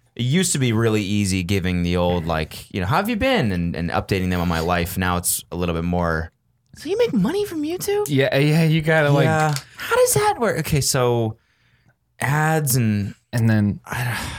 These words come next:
Speaker 2: and then, and then
Speaker 1: You're
Speaker 2: you're
Speaker 1: like, "So, like, what's the goal?"
Speaker 2: <laughs>
Speaker 1: Uh, this. I don't,
Speaker 2: This,
Speaker 1: I'm
Speaker 2: yeah.
Speaker 1: having fun. I, I don't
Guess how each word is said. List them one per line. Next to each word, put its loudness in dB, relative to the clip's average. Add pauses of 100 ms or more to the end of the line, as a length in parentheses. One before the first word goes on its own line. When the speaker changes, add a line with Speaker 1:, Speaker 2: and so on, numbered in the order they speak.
(460)
Speaker 2:
and 4
then, 0
and 2
then 4
Speaker 1:
You're 4
Speaker 2:
you're 4
Speaker 1:
like, 0
"So, 0
like, 0
what's 0
the -2
goal?" 0 (120)
Speaker 2:
<laughs> -4 (680)
Speaker 1:
Uh, 0 (200)
this. 2
I -2
don't, 2
Speaker 2:
This, 0
Speaker 1:
I'm 0
Speaker 2:
yeah. 4
Speaker 1:
having 2
fun. 0
I, 0
I 0
don't 0